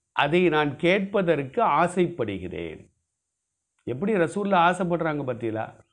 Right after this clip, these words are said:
ரசூல்லாவுக்கு ஓத தெரியும், குர்ஆனை ஓதுவார்கள். ஆனால் மற்றவர் ஓதி தான் கேட்க வேண்டும்.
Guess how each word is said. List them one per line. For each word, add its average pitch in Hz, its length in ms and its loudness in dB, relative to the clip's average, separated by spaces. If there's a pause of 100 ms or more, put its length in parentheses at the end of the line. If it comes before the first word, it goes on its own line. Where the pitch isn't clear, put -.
(680)
ரசூல்லாவுக்கு 202 640 0
ஓத 190 320 0
தெரியும், 90 420 -10 (480)
குர்ஆனை 196 420 4
ஓதுவார்கள். 104 720 -4 (1500)
ஆனால் 143 340 0
மற்றவர் 180 640 2
ஓதி 214 680 0
தான் 190 400 2
கேட்க 196 400 2
வேண்டும். 95 500 -8